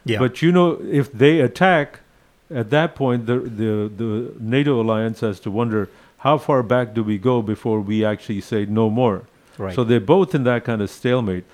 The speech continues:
Speaker 2: But there is one thing that, the, one calculation that could happen at this point.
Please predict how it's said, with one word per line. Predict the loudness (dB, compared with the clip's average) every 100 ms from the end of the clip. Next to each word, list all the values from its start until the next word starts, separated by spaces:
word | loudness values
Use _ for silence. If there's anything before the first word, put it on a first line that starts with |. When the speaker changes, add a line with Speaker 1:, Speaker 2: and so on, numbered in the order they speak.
| _ _ _
Speaker 2:
But | -2 0 0 -8
there | 2 4 4
is | 2 2
one | 0 0 -2
thing | -6 -4 -4 0
that, | 0 -2 -6 -10
the, | -4 -4 -4 -4
one | -4
calculation | -2 -4 -4 -2 -2 -2 -6
that | -6 -6
could | -6
happen | -6 -6 -8
at | -10
this | -12
point. | -14 -18 -18